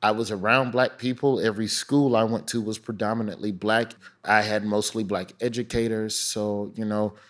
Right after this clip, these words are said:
Black barbershop, Black, yeah, I got bit by a Black dog.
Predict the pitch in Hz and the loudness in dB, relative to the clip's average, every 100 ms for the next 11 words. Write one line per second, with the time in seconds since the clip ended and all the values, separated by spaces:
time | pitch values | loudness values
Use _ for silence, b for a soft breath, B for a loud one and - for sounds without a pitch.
0 | b b _ 110 107 98 113 127 110 104 | b b _ 0 0 2 4 6 4 2
1 | - 95 87 87 98 110 110 95 98 113 | -2 -2 -4 -2 0 2 2 0 4 2
2 | 90 127 95 123 127 117 131 131 117 131 | 4 0 2 0 0 2 2 0 2 4
3 | 113 90 - | 4 2 -4